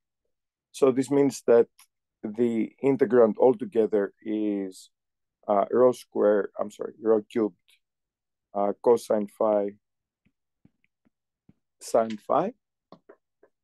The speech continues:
And at this point, uh, we should actually, uh, just do the integration. So we can do the integration first with respect to rho. So that will give us, uh, rho to the fourth over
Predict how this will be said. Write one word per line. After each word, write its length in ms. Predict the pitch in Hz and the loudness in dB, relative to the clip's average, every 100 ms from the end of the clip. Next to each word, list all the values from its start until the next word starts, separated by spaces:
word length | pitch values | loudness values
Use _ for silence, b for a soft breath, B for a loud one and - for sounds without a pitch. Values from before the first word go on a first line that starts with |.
| - | -6
And 280 | 185 170 156 _ | -4 -4 -8 _
at 140 | 135 131 | -4 0
this 160 | 185 | -2
point, 440 | - 147 139 139 - _ _ _ _ _ - | 0 0 0 -2 -8 _ _ _ _ _ -2
uh, 240 | 117 120 | 2 2
we 120 | 117 | 0
should 200 | 120 107 | -8 -4
actually, 500 | 107 - 110 113 117 - _ _ _ _ _ - | -4 -4 -10 -12 -12 -18 _ _ _ _ _ -6
uh, 180 | 107 107 | -4 -2
just 280 | 90 120 - 113 | 0 0 0 -6
do 160 | 117 101 | -6 -4
the 80 | |
integration. 760 | 110 107 - 110 127 127 208 226 _ _ _ _ _ _ | -4 -4 -2 0 0 0 -4 -4 _ _ _ _ _ _
So 360 | _ 131 120 120 | _ 0 2 -2
we 180 | 135 143 | -6 0
can 160 | 139 | 0
do 100 | 127 | 0
the 100 | 120 | -2
integration 580 | 120 113 123 123 - 110 | -2 0 2 0 -2 -8
first 340 | - 127 117 | -2 -2 -2
with 180 | 110 98 | -6 -6
respect 400 | 104 - 107 - | -8 0 -2 0
to 60 | 107 | -2
rho. 340 | 104 151 - _ | 0 -2 -4 _
So 300 | _ 120 110 101 | _ -4 -2 0
that 180 | 120 | -2
will 120 | 117 101 | -4 -8
give 300 | 117 117 113 | -8 0 2
us, 300 | 113 - - _ _ _ _ _ _ | 2 -2 -20 _ _ _ _ _ _
uh, 160 | 104 101 - | -4 -4 -2
rho 220 | 120 123 | 0 0
to 120 | - | 0
the 140 | 104 104 | -4 -4
fourth 540 | - 117 110 107 _ _ _ _ _ _ _ _ _ _ _ _ | -2 0 0 -4 _ _ _ _ _ _ _ _ _ _ _ _
over 300 | 113 107 104 | -4 -2 -4